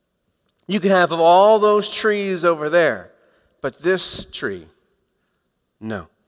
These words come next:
This tree is too much for you. This tree is your limit. You can have all of this, but not this." Limits.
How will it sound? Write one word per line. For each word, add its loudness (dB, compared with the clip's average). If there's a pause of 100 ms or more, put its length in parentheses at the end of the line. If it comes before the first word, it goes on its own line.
(1120)
This 2
tree -6
is -8
too -10
much -6
for -12
you. -8
This -2
tree -4 (260)
is -6
your -6
limit. -8 (2250)
You -10
can -2
have -4 (200)
all 2
of -8
this, -4
but -16
not -6 (560)
this." -16 (1300)
Limits. -10